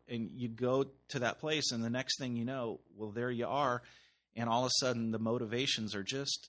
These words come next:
a little tweaked. And all of a sudden, we start being religious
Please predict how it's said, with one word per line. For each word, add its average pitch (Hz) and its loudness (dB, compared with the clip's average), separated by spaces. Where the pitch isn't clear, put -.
a 104 -4
little 135 -4
tweaked. - -8
And 113 -2
all 123 4
of 143 4
a 139 4
sudden, 139 2
we 120 0
start - 0
being 113 -2
religious 135 -2